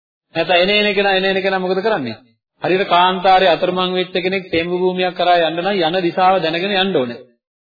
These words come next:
එක්කෙනෙක් ඇවිල්ලා කියනවා වමට යන්න. අනිත් එක්කෙනා ඇවිල්ලා කියනවා දකුණට යන්න. අනිත් එක්කෙනා ඇවිල්ලා කියනවා අනිත් පැත්තට යන්න. අන්තිමට ගියාම එකම තැන. නේද?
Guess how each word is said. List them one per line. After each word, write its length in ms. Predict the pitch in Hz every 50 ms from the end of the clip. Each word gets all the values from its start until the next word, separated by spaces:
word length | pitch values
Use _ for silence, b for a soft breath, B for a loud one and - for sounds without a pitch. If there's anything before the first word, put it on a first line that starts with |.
| _ _ -
එක්කෙනෙක් 360 | 175 170 - 202 202 202 180 190
ඇවිල්ලා 260 | 196 196 190 196 185
කියනවා 300 | 190 196 190 202 226 254 247 233 - - _ _ _ _ _ _ _ _ _ _ _ _ _ _ _ -
වමට 280 | 147 165 156 147 123
යන්න. 180 | 131 113 117 123 - - _
අනිත් 240 | - 160 175 175 175
එක්කෙනා 260 | 190 180 196 190 185
ඇවිල්ලා 180 | 185 190 185
කියනවා 240 | 185 196 202 247 - - - - _ _ _ _ _ _ _ -
දකුණට 340 | 151 165 165 175 170 147 131
යන්න. 140 | 131 120 123
අනිත් 240 | - - 156 175 170
එක්කෙනා 260 | - 190 180 196 190
ඇවිල්ලා 180 | 190 190 190 185
කියනවා 380 | 190 196 202 226 269 262 - -
අනිත් 220 | - 180 185 175
පැත්තට 220 | 185 160 - -
යන්න. 180 | 117 123 127 131
අන්තිමට 360 | 156 156 165 170 175 180 175
ගියාම 260 | 175 170 185 202 214 262 277 285 285 _ _ _ _ _ _ _ _ _ _ _ _ _ -
එකම 220 | 160 - 170 151
තැන. 180 | 139 - - 147 _ _ _ _ _ _ _ _ _ _ _ _ _ _ _ _ _ _ _ _ _ _ _ _ _ _ _ _ _ _ _ -
නේද? 200 | 160 175 180 185